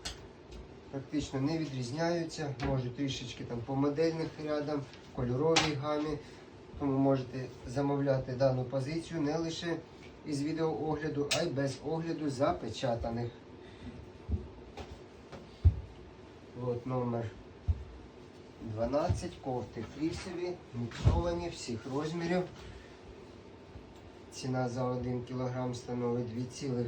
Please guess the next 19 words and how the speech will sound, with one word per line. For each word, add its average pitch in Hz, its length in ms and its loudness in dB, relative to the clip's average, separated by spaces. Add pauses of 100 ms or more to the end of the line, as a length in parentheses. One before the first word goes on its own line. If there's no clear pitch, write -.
(140)
три 127 200 0
десятих 165 640 -2
долари. 165 400 0 (520)
Вага 123 300 2
мішка 120 460 0
стандартна 117 800 0 (400)
для 156 140 0
даної 156 360 0
позиції 156 580 -4
двадцять 147 480 -4 (640)
кілограмів. 151 680 0
Ось 113 60 -2
така 120 240 -2
м'якесенька, 147 800 0 (500)
приємний 135 680 2
на 123 120 0
дотик, 147 380 0
дуже 135 300 0
флісик. 135 520 -6